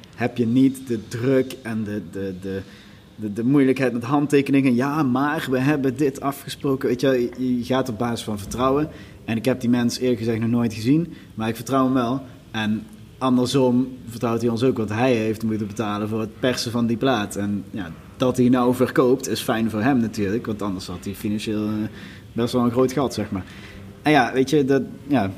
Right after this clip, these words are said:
op die manier zijn we daar een beetje in gegaan. En dat is voor ons eigenlijk de fijnste manier.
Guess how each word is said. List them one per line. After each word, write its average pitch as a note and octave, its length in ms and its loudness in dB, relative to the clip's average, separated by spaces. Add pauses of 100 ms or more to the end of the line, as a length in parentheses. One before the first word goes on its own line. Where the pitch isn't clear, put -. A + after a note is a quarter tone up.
op - 80 -14
die B2 100 0
manier A2+ 360 2
zijn A2 180 -2
we G#2+ 60 -2
daar G#2 140 0
een G2+ 80 -2
beetje G#2 240 -2
in A2+ 160 0
gegaan. F#2+ 360 -4
En F2+ 180 -4
dat F#2+ 120 -4
is - 60 -8
voor F#2+ 120 -6
ons G2+ 240 -4
eigenlijk B2 440 -2 (400)
de - 140 -14
fijnste B2+ 360 2
manier. B2+ 460 6